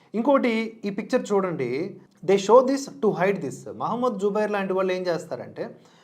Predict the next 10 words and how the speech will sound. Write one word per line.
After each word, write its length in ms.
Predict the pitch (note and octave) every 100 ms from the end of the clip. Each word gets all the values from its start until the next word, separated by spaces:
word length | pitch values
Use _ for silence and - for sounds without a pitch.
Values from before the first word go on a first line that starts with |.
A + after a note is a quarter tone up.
| _ _ -
హిందూ 280 | A#3 C4+ C4+
ఆలయాల్ని 580 | F#3+ G#3+ A3 G#3+ G#3+
లేదా 180 | G3+ F#3+
హిందువులకు 440 | E3 G3 A#3 A#3 G#3
సంబంధించినటువంటి 1300 | G#3 G#3 G#3 G3 G3+ F#3+ F#3+ F#3 F3+ F3 D#3 F#3 F3 - - _ -
కట్టడాల్ని 520 | - G#3 G#3+ G3+ G#3 - -
కాపలా 400 | D3 E3+ G3+ G3+
కాస్తున్నటువంటి 1120 | F#3+ F3 E3+ F3 E3+ E3 D#3 D#3 D3+ F3 F3 - - -
బంగ్లాదేశీ 640 | B2 E3+ A#3+ A3 G#3 G3+
వాసులు 580 | F3+ D3+ C#3+ D3 C#3+ C#3+